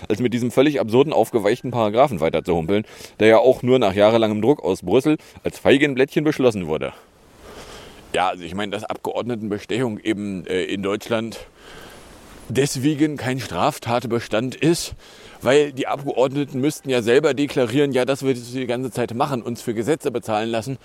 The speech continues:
Das geht nicht. Äh, das,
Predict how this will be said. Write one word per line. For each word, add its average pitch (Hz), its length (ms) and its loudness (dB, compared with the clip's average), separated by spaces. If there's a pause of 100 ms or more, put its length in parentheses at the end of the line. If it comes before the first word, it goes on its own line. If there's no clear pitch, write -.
(420)
Das - 240 0
geht 156 320 -2
nicht. - 440 -2 (880)
Äh, 139 100 -2
das, 139 360 -4